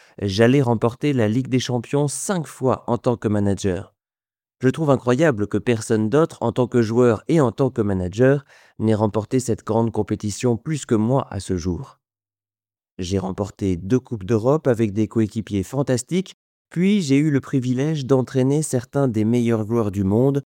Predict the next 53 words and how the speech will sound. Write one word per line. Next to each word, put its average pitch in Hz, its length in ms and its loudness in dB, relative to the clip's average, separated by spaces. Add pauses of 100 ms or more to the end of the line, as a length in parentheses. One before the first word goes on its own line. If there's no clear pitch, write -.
(280)
soulevant 123 600 0
au 131 100 4
passage 131 600 0
les 123 140 -2
cinq 190 460 -4
trophées 123 400 -2
de 110 100 -2
la 101 140 0
Ligue 98 180 -4
des 107 100 -4
Champions. 95 460 -6 (680)
La 110 200 0
liste 117 320 -2
des 104 140 -2
stars 143 420 -2
avec 127 240 -2
lesquelles 131 320 0
j'ai 127 160 0
eu 127 60 0
l'honneur 127 340 2
de 127 80 0
travailler 131 640 0
ressemble 143 480 0
à 120 220 2
un « 110 80 0
qui 165 340 -6
est-il ?» 196 540 -6
du 120 100 -4
football 131 380 0
international 123 680 0
de 117 80 2
ces 113 140 -6
quarante 127 400 0
dernières 110 380 0
années. 104 340 -2 (440)
N'essayez 143 480 2
pas 143 200 4
de 123 80 -2
me 120 120 2
faire 113 200 -4
choisir 123 460 0
mon 113 140 2
équipe 110 300 -2
de 104 100 2
rêve 135 360 0
dans 123 160 2
une 107 180 0
telle 123 220 -2
galaxie, 113 580 -2
je 104 120 -4
n'y 160 300 0
arriverai 127 380 0
pas. 123 320 -2